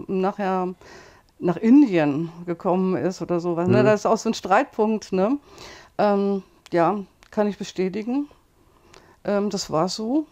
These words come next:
Speaker 1: Er ist wirklich dorthin gekommen, außer Landes, alles, aber entgegen seinen Willen.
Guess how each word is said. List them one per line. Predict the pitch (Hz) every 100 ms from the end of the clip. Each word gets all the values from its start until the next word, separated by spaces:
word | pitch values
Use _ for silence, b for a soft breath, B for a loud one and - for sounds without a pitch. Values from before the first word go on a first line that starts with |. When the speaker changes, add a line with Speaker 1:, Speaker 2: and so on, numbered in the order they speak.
| b b -
Speaker 1:
Er | 185
ist | -
wirklich | 185 196 233
dorthin | 208 214 220 226
gekommen, | 220 226 214
außer | 220 160 185
Landes, | 202 180 214 208
alles, | - 185 254 -
aber | 202 196
entgegen | 190 190
seinen | 185 196 190
Willen. | 170 170 190 277